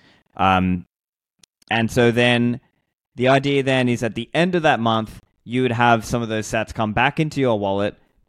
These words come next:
depending on what exactly happened. And so historically, I think the stat you have in the app is seven point four four percent is the annualized return. So can you just,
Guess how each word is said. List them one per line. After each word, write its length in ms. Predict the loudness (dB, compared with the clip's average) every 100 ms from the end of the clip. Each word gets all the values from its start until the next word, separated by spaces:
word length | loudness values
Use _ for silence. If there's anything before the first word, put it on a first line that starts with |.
| _ -8
depending 380 | -2 0 2
on 320 | -2 -4 -8 -12 _ _ _ _
what 240 | -2 0 2
exactly 420 | 0 -2 -2 -2
happened. 520 | 0 0 0 -2 -6 -12 _
And 180 | -4 0
so 140 | 0
historically, 680 | -2 -2 4 4 4 2 2
I 180 | 0 -4
think 180 | -6 -6
the 80 | -8
stat 300 | 0 0 0
you 140 | 2
have 180 | 2 2
in 80 | 2
the 120 | 2
app 200 | 0 0
is 220 | -4 -6 -20 _ _
seven 440 | -2 0 4 2
point 280 | 2 0 0
four 280 | -2 0 0
four 220 | 0 0
percent 500 | 0 -4 0 0 -2 -4
is 160 | -2
the 180 | -2 -2
annualized 960 | 0 2 4 4 6 6 4 0 -4 -14 _ _ _ _ _ _ -20
return. 560 | -8 -6 -6 -8 -8 -8
So 320 | 0 4 4 2 _
can 100 | -6
you 80 | -4
just, 260 | -4 -6